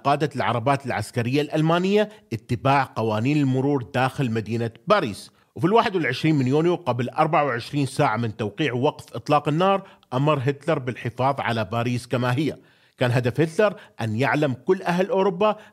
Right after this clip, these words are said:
أنه لا يهدف لتخريب المدن. كان هتلر يأمل في توقيع معاهدة عدم اعتداء مع لندن، وبأن يكون انتصار باريس بداية لنهاية الحرب والعمل على إدارة الشؤون الداخلية للإمبراطورية.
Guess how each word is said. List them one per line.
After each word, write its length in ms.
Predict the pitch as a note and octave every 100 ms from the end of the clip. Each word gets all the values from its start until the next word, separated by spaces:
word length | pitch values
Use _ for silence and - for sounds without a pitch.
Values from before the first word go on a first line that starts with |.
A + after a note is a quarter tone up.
| -
أنه 360 | A#2 A#2+ A2+
لا 160 | G#2+ C#3+
يهدف 460 | D#3+ E3 C#3 D3+ B2
لتخريب 560 | A2+ B2 - C3 A2 -
المدن. 360 | G#3+ G3 A#2 F2 - _ _ -
كان 180 | C#3+ B2+
هتلر 380 | C3+ D3+ F3+ F3 - -
يأمل 380 | B2 C3+ D3+ E3
في 160 | -
توقيع 420 | G2+ A2+ - D3+ D3
معاهدة 580 | C#3+ A#2+ C#3+ D3 A#2 -
عدم 380 | A2 D#3 F3+ E3+
اعتداء 440 | D3 D3+ D3+ E3+
مع 200 | B2 F2+
لندن، 360 | C3+ D3+ G2 D#2 _ -
وبأن 380 | A2+ B2+ A#2+ A#2
يكون 380 | A2+ C3+ D3+
انتصار 440 | D3 - G#2+ C#3 A#2+
باريس 440 | B2 B2 F#3 F#3
بداية 520 | - A2 G#2+ C3+ D#3
لنهاية 520 | C#3 A2+ A2 F#2 B2 B2
الحرب 380 | B2 - G#3+ - - _
والعمل 540 | A2+ A#2 F#2+ C#3 D#3 G#2+
على 320 | G#2 A2 G2
إدارة 340 | G#2+ C#3+ D3 B2+
الشؤون 460 | - B2+ C3 D#3+
الداخلية 600 | D3 A#2 A#2+ - B2+ B2 B2
للإمبراطورية. 800 | G#3+ A3 E3 B2+ A2 G#2 E2+